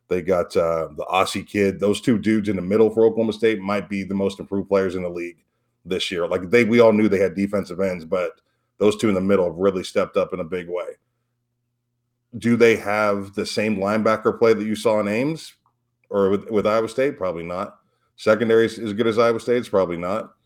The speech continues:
And if Sanders isn't a hundred percent and able to play the game the way that he plays it, you know, this looks like a Texas win to me.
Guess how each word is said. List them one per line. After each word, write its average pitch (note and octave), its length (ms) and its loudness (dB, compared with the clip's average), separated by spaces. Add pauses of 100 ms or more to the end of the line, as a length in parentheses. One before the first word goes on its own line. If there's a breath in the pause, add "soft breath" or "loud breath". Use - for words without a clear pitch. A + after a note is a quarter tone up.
(400)
And F#2+ 360 -2
if G2 300 -6
Sanders A#2 440 0
isn't G2+ 300 -2
a E2+ 60 -2
hundred A2+ 280 -2
percent G2+ 460 -4
and F2+ 80 -10
able G2 240 -4
to E2+ 120 -6
play G#2+ 160 4
the F#2+ 120 0
game G2+ 240 -2
the F#2+ 80 -4
way G#2 180 0
that F#2 160 -4
he A2 120 -4
plays A2 400 0
it, F2 180 -8 (600)
you D2+ 80 -16
know, E2+ 60 -8
this F#2+ 160 -6
looks G#2 140 -2
like G2 100 0
a D#2 60 -6
Texas G#2 360 -2
win G#2 200 0
to F2+ 60 -2
me. G2+ 340 -4